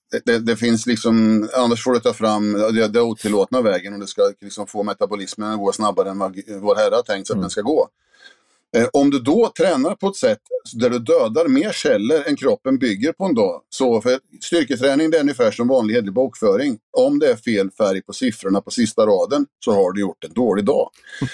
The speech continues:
Speaker 2: <laughs>
Speaker 1: Och, och, och, och, och det är verkligen precis så det är. Så styrketräning i sin renaste form när det går ut på att bli stark ska vara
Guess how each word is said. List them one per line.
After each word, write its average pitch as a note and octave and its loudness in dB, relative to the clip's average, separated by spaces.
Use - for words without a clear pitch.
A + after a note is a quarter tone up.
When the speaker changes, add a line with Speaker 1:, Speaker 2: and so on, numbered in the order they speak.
Speaker 2:
<laughs> - -10
Speaker 1:
Och, C3+ 2
och, C#3+ 2
och, - -8
och, E3+ -2
och D#3+ 0
det D#3+ 4
är G#3+ 0
verkligen D3+ 0
precis A#2 -6
så G2+ -4
det B2 2
är. A#2+ -2
Så D3+ 0
styrketräning C#3+ -2
i D3+ -4
sin D3+ 0
renaste B2 -2
form E3+ 2
när A#2+ 2
det A2+ 0
går A#2 0
ut G#2 -2
på G2+ -18
att - -18
bli G2+ -8
stark - 0
ska A2 -4
vara F#2+ 0